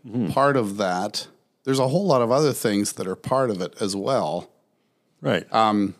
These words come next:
Speaker 2: one that we've almost never practiced,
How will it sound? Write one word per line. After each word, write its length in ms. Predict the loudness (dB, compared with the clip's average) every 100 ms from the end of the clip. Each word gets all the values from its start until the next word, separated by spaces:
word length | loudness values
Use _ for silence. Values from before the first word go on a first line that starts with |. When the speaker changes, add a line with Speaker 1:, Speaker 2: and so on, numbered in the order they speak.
| _ _ _ _ _ _ _ _ _ _ _ _ _ _ _ -20 -20 _ _
Speaker 2:
one 240 | 2 4 6
that 160 | 4
we've 500 | 2 2 0 -4 -8 -14 -14 -18 _ _ _ _ _ _ _ 0
almost 520 | 4 6 4 0 2
never 480 | 2 2 2 0 -4 _ _
practiced, 880 | -2 2 0 -2 -6 -2 -4 -4 -10